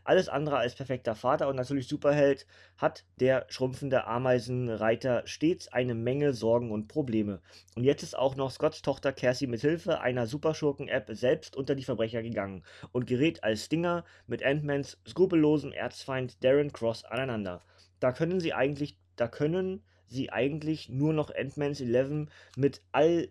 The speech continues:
ihrer kleinen superkriminellen <laughs> Erfahrung retten. Und so erfährt die Welt endlich, wie Scott diesmal hinter Gittern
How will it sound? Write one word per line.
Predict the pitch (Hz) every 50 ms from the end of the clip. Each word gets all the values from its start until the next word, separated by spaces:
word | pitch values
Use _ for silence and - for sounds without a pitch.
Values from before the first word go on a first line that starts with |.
| _ _
ihrer | 135 147 156 139 139 143 143 139 139 139
kleinen | - - - - 131 135 151 170 170 160 139
superkriminellen | 131 151 151 - 156 151 147 147 - 156 147 151 151 156 143 143 135 170 147 -
<laughs> |
Erfahrung | 123 123 123 123 - 123 127 139 135 135 127 117
retten. | 113 123 - - 120 101 - - - - - - 156 -
Und | _ 131 135 143 143 139 - - _
so | - 107 107 120 151 165 170 160
erfährt | 90 110 127 123 - 139 135 139 131 - - -
die | - 110 101
Welt | 127 139 143 139 -
endlich, | - 131 143 139 143 147 139 127 107
wie | 120 117
Scott | - - - 143 147 143
diesmal | - 147 135 - 151 147 143
hinter | 139 143 131 - 123
Gittern | 113 131 135 - 139 131 127 127 127 127